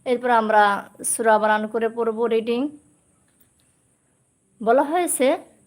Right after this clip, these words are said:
"সমস্ত প্রশংসা আল্লাহর জন্য, যিনি জগৎসমূহের প্রতিপালক, যিনি পরম দয়ালু, অতিশয়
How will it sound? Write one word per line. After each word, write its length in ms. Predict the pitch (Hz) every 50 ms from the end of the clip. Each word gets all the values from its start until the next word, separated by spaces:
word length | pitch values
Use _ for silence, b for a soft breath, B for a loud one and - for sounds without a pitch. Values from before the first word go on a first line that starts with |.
| _ _
"সমস্ত 600 | - - - 277 277 302 320 302 - - - 339 330
প্রশংসা 720 | 320 330 - 269 269 269 - 302 294 294 277 294 285 262 269 285 - - -
আল্লাহর 540 | 285 277 269 277 285 285 285 294 269 233 220
জন্য, 480 | 208 208 196 196 196 214 233 320 - - _ _ _ _ _ _ _ _ - -
যিনি 480 | 226 214 - 254 254 247 254 254 247
জগৎসমূহের 880 | 214 - 277 254 247 285 320 320 - - - 285 277 277 240 269 262 247
প্রতিপালক, 640 | - - 220 208 - 233 226 226 202 185 180 180 185 - _ _ _ _ _ _ _ _ _ _ _ _ _ _ _ _ _ _ _ _ _ _ _ _ _ _ _ _ _ _ _ _ _ _ _ _ _ _ _ _ _ _ _ -
যিনি 380 | 240 196 196 277 294 311 330 330
পরম 640 | 311 - - 262 254 254 254 277 320 349 359 330 254
দয়ালু, 520 | 269 262 247 240 233 233 240 269 277 - -
অতিশয় 600 | 285 262 254 - 330 294 - - 254 208 -